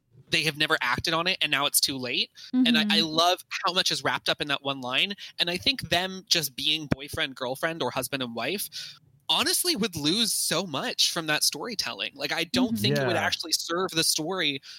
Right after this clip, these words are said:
Speaker 1: for them to be in that relationship. So like you said, it's more important to have the bond and what's interesting and what's good for the story.
Speaker 2: Exactly.
Speaker 3: Yeah, other, like, I like how you put it that way, 'cause it's like, as soon as you said that, I started thinking about it, like,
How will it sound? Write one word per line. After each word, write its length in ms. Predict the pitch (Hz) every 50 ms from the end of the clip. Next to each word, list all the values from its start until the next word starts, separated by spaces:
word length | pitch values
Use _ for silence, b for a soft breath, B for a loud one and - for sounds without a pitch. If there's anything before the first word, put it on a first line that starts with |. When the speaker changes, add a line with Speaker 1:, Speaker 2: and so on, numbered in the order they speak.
| B _ _
Speaker 1:
for 220 | - 165 165 170
them 260 | 165 165 160 165 160 147
to 100 | - 151
be 140 | 143 151 151
in 60 | 147
that 120 | 143 139 135
relationship. 460 | 135 123 - - - - - 139 -
So 100 | - 160
like 140 | 175 202 -
you 60 | 196
said, 180 | - - 185 170
it's 140 | 151 - -
more 120 | 170 208
important 260 | 220 - - 196 180 180
to 40 |
have 120 | 165 170 -
the 80 | 151
bond 520 | 131 - - 131 147 165 160 131 123 120 - -
and 300 | 139 131 131 127 135 B B B B B B
what's 180 | - 151 - - -
interesting 480 | 151 175 - - 175 - - 143 123 123
and 80 | 123
what's 140 | 131 143 -
good 180 | - 156 151 -
for 80 | -
the 80 | 151 127
story. 480 | - - 131 123 156 - - - - -
Speaker 2:
Exactly. 720 | 240 240 220 208 214 202 196 175 - - - - 247 226 - - -
Speaker 3:
Yeah, 220 | 143 139 127 120 - -
other, 260 | 127 165 196 180 143 -
like, 420 | - 139 156 160 151 147 139 123 107 - - _ _
I 80 | 135 139
like 200 | 151 185 202 185
how 120 | 214 214
you 140 | 196 151 131
put 180 | - 139 151 147
it 60 | 123
that 120 | 117 107 101
way, 120 | 104 101
'cause 100 | - 123
it's 180 | - - - -
like, 200 | 135 123 117 120
as 100 | 123 113
soon 140 | - 180 170
as 80 | 143
you 80 | 127 113
said 260 | 104 - 143 156 143
that, 120 | 107 104 92
I 80 | 104
started 320 | 110 - 127 117 104 - -
thinking 200 | 131 131 127 127
about 240 | 98 107 107 104
it, 40 | 104
like, 180 | 104 107 104